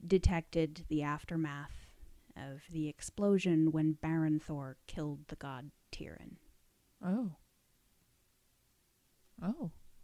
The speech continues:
Speaker 2: New information is making all her, all her circuits <laughs> light up.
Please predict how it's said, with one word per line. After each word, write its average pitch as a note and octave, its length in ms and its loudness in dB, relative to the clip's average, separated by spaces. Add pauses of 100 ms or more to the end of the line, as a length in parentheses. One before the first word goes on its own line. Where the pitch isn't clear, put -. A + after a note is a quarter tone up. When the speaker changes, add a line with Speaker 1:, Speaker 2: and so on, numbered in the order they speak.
(640)
Speaker 2:
New F#3+ 180 8
information D#3+ 680 -2
is D3+ 160 -8
making D3+ 300 -6
all D#3 220 -2
her, D#3+ 360 -2 (1080)
all A3 220 8
her A3 180 12
circuits G3 440 2
<laughs> - 0 -
light G3 300 6
up. C4 280 8